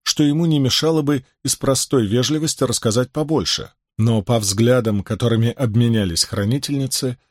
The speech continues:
он понял, что и сказанного более чем достаточно. Они явно были озадачены — узнав, что его рана не поддаётся искусству Аэс Седай. Морейн как будто знала о Ранде больше, чем он сам,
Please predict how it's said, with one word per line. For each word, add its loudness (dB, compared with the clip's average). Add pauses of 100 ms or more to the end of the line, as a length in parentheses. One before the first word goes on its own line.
(140)
он -2
понял, 0
что -2
и 0
сказанного 0
более 0
чем -4
достаточно. -6 (540)
Они 2
явно 0
были 0
озадачены — -4 (340)
узнав, 2
что -2
его 2
рана -4 (140)
не 2
поддаётся 0
искусству -4
Аэс -2
Седай. -2 (760)
Морейн 0
как -4
будто -4
знала 2
о 0
Ранде -2
больше, -2
чем -2
он -4
сам, -4